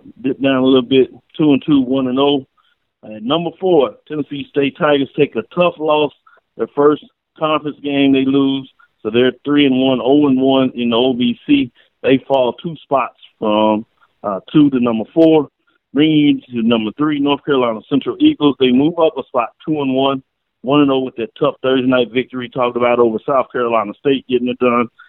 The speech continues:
And number two, Grambling State Tigers, they re-, they move up a spot, even though people weren't quite as impressive, so they lose the first place vote, but they stay at three and one,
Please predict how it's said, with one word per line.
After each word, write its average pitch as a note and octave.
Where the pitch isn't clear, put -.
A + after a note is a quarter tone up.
And -
number D3+
two, F3
Grambling C#3+
State C3
Tigers, D#3+
they C#3
re-, D#3
they D3+
move F3
up D#3+
a D3
spot, E3+
even D#3+
though D#3
people D#3
weren't D#3
quite D#3+
as C#3+
impressive, D3+
so C3+
they A#2
lose D3+
the C#3
first D#3
place D3
vote, D3
but A#2+
they G#2+
stay C#3
at A2
three D#3
and C#3+
one, C#3+